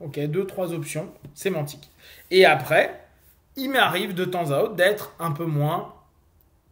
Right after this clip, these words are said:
binaire. Non, c'est quoi ? Donc, comment ? Et là, il faut que je trouve des trucs plus, euh, plus ouverts, plus souples,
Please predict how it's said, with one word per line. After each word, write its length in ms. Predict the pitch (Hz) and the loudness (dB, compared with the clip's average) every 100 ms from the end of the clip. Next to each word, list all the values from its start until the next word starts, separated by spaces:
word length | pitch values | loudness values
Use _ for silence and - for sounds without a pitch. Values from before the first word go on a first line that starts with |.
| _ _ _ _ | _ _ _ _
binaire. 800 | 143 131 135 143 175 170 180 147 | -12 -12 -10 -8 -4 -2 0 -2
Non, 260 | 147 151 139 | -4 -4 -6
c'est 180 | 127 127 | -8 -12
quoi ? 400 | 165 175 143 147 | -10 -6 -4 -2
Donc, 240 | 180 208 | -2 -4
comment ? 500 | - 196 202 226 247 | -4 0 2 2 2
Et 80 | 170 | 2
là, 120 | 202 | 4
il 80 | 220 | 4
faut 100 | 196 | 2
que 60 | 185 | -6
je 60 | |
trouve 180 | - 220 | -8 -4
des 100 | 196 | -4
trucs 320 | 135 208 214 | -2 -4 -4
plus, 340 | - 180 196 - - - - | -8 -6 -6 -8 -20 -20 -10
euh, 600 | 139 135 127 127 120 117 - _ - _ _ _ | -8 -4 -4 -6 -8 -14 -18 _ -20 _ _ _
plus 260 | - 151 151 | -6 -2 0
ouverts, 640 | 165 165 160 196 160 - | 0 2 6 6 4 -4
plus 220 | - 147 | -10 -8
souples, 520 | 139 - 180 180 - | -6 -8 -10 -12 -14